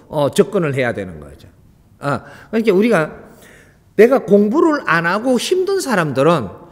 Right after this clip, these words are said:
자꾸 그런 데 찾아갈 수밖에 없는 겁니다.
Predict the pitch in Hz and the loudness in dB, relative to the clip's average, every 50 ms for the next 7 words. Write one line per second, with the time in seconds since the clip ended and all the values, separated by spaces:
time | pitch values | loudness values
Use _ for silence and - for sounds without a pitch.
0 | - - _ _ - - - - - 294 - - 381 302 - 302 285 294 302 254 | -20 -20 _ _ -14 -12 -12 -10 -10 -10 -6 -4 -6 -2 0 0 0 0 0 0
1 | - - - - 254 233 226 190 180 165 165 - 151 139 127 - - 156 - 113 | -2 -2 -4 -6 -4 -4 -2 -2 -2 -4 -4 -6 -6 -8 -8 -4 -4 -6 -4 -4
2 | 131 131 139 165 208 247 220 156 120 95 87 90 - - | -6 -4 -4 -4 -4 -4 -4 -6 -8 -8 -12 -16 -18 -20